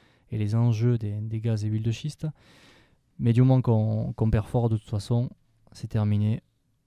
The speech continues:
Le, le beau paysage est détruit, la qualité de l'eau, il faudra l'oublier. Il faudra oublier également, euh, la qualité de notre agriculture.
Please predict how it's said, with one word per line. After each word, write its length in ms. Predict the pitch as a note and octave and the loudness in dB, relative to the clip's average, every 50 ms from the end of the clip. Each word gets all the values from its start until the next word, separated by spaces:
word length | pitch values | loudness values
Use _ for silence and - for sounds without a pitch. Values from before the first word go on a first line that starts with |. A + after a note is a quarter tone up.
| _ _ _ - | _ _ _ -6
Le, 360 | B2+ A2+ A2+ G#2+ G#2+ A2 A2 | -2 0 0 0 0 0 0
le 80 | A2 | 0
beau 160 | G#2+ G#2+ C3 B2+ | 2 2 2 2
paysage 640 | - C3 B2 A#2+ A2+ B2 B2+ B2+ B2 A2 A2 A2+ - | 2 2 0 0 0 0 2 2 2 2 0 -2 -2
est 100 | - C#3+ | -2 -2
détruit, 760 | A#2+ B2 A#2 - - - B2+ B2+ C3 C3+ C3+ C#3 C#3+ C#3+ D3 | 0 0 -2 -2 -2 -2 0 2 2 2 2 2 0 0 -2
la 200 | C#3+ C3 A#2 A#2 | -4 -4 -4 -4
qualité 340 | A2 - A#2+ A2+ - - A#2+ | -2 0 -2 -2 0 0 0
de 80 | A2 A#2+ | 2 2
l'eau, 380 | A2+ A#2 B2 A#2+ A#2+ A#2+ A2 - _ _ _ _ _ _ _ _ | 2 4 4 2 2 0 -2 -6 _ _ _ _ _ _ _ _
il 60 | _ | _
faudra 220 | _ - G#2 G#2 G#2+ | _ -8 -4 -2 0
l'oublier. 440 | G#2+ G#2 G#2 G#2+ G#2+ A2 A#2+ C#3+ D3 _ _ _ _ _ _ _ _ _ _ _ _ _ _ _ _ | 0 0 0 0 0 0 -2 -2 -4 _ _ _ _ _ _ _ _ _ _ _ _ _ _ _ _
Il 20 | - | -8
faudra 140 | A2 A2 G#2+ | -4 -4 -4
oublier 240 | G#2 G#2 G#2+ A2+ A#2 | -2 -2 0 0 0
également, 500 | A2+ A2+ A2 A2 A2+ A2+ A2+ A2+ A2+ A2 | 2 2 2 2 4 2 2 2 2 2
euh, 60 | G#2+ | 0
la 100 | G#2+ G#2+ | 0 -2
qualité 260 | - A2+ A2+ - A#2+ | -2 -2 -2 0 0
de 60 | A2 | 0
notre 160 | A2 G#2 - A2+ | 0 0 0 -2
agriculture. 560 | A2 G#2+ G#2 A#2 G#2 - - A#2+ B2 C#3 | -4 -2 -2 -4 -4 -2 -2 -2 -2 -2